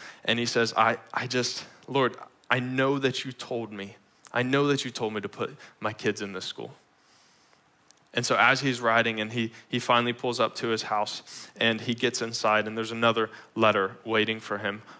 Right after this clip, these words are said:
on the kitchen table. And this letter is from the company that, that, uh, <laughs> tills and, and keeps care of his crops and takes the grapes and makes it into wine, uh, and all this stuff. And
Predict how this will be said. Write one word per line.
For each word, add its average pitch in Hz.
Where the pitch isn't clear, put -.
on 104
the 107
kitchen 104
table. 98
And 127
this 135
letter 123
is 120
from 113
the 123
company 110
that, 104
that, 110
uh, 104
<laughs> -
tills 135
and, 110
and 113
keeps 135
care 120
of 117
his 113
crops -
and 113
takes 120
the 107
grapes 117
and 113
makes 113
it 110
into 117
wine, 104
uh, 113
and 110
all 110
this 110
stuff. -
And 113